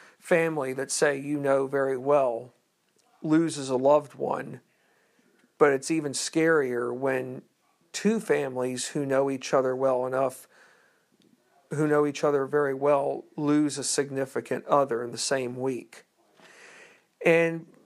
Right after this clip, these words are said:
it's probably safe to say that that was a frequent thing that probably did happen in colonial times. It probably happened more often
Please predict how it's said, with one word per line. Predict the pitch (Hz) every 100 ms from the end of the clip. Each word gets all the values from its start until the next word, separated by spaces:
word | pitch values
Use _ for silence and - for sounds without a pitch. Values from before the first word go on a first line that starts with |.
| _
it's | - 175 -
probably | - 185 175
safe | - 180 170
to | 151
say | - 170 175
that | 160 160
that | 170 180
was | 175 165 160
a | 170
frequent | 170 175 180 - 170 -
thing | 170 175
that | 160 160
probably | 165 165 156
did | 151 170 156
happen | 143 180 208 - 98 123 - _ _ -
in | 139
colonial | - 143 139 127 131 127
times. | - 135 120 127 -
It | 147 143
probably | 190 165
happened | 156 185 175 139
more | 135 151 147
often | 160 156 - 165